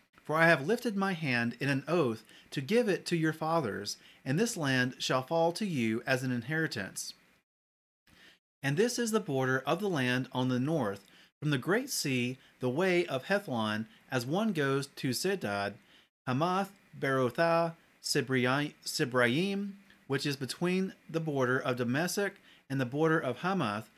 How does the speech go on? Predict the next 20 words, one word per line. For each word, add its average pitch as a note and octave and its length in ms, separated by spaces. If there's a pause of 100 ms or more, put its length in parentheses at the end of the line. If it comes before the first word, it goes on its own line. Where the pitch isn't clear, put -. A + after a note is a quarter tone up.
(280)
Hatzar C#3+ 640
Hatikon, A#2+ 720 (280)
which D3 160
is C#3 140
on D#3 160
the C#3 80
border D#3+ 400
of C#3 300
Hauran, G#2+ 580 (320)
and C#3+ 140
the C#3 80
border F3+ 420
shall D3+ 220
be D#3 160
from D3 240
the B2+ 80
sea F#3 360
to F3 200
Hatzar C#3+ 580
Enon, C#3 540